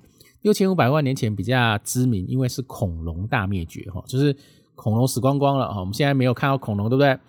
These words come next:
我们现在所看到的类似恐龙的东西，都是他们的后代哈，像鸟类就是恐龙的后代，或者是爬虫啊、蜥蜴啊、吼，什么，呃，那一类型的乌龟啊，其实都是爬虫类，都是恐龙的后代哈。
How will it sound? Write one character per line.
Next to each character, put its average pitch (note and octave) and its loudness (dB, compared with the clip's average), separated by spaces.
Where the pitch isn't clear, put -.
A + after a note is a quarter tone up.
我 - -6
们 A2+ -2
现 D3+ 0
在 D3+ 0
所 C3+ 0
看 D3 -2
到 C#3+ 2
的 A#2+ 0
类 D3 2
似 - -6
恐 A2+ -2
龙 G2 -2
的 A2 -2
东 C3 0
西， C3 -4
都 B2+ -2
是 B2 -4
他 B2+ 0
们 G#2 -2
的 G2+ -2
后 A#2 0
代 - -4
哈， F#2+ -10
像 B2+ 2
鸟 F2 2
类 D3+ 2
就 G2+ -8
是 A2+ -6
恐 E2 -12
龙 E2 -10
的 F#2+ -2
后 A2+ -4
代， G#2+ -2
或 C#3 4
者 G2+ -2
是 G#2+ -4
爬 G2 -4
虫 G#2 -4
啊、 G#2+ 0
蜥 A#2 -4
蜴 A2 -4
啊、 G2 -4
吼， F2+ -8
什 - -8
么， G2 0
呃， G2+ -2
那 B2+ 4
一 C3+ 4
类 C3 2
型 F#2 -6
的 F#2+ -4
乌 C#3+ -2
龟 D3+ 0
啊， C3+ -4
其 - -16
实 G3+ -2
都 D#3 -2
是 D#3+ -2
爬 B2+ -6
虫 A2+ -4
类， C3+ -2
都 B2+ -6
是 F3 -4
恐 F2 -6
龙 E2+ -6
的 G2+ -4
后 C3+ -2
代 F#2+ -6
哈。 - -16